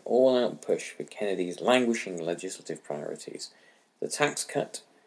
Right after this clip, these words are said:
uh, and the Civil Rights Bill.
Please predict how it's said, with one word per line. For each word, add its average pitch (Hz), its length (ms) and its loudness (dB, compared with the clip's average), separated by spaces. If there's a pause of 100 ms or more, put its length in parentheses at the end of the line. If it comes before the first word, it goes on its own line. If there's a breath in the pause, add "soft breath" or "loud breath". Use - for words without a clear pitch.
(200 soft breath)
uh, 95 340 0
and 90 680 0
the 90 320 -4
Civil 85 320 2
Rights - 260 -6
Bill. - 280 0